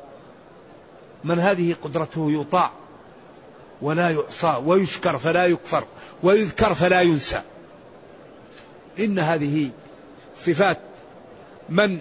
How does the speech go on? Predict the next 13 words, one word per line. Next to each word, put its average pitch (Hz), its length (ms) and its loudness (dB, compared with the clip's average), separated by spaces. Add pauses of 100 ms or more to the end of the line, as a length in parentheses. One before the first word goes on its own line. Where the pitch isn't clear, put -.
(760)
هو 185 320 4
كبير 196 460 0
متعالي، 165 680 0 (840)
من 226 180 4
أمره 202 500 4
إذا 190 180 4
أراد 196 400 4
شيئا، 233 460 4 (2250)
فحري 190 380 -4
بنا 175 440 0
أن 175 100 -4
نمتثل 160 640 0 (1500)
الأوامر 175 560 2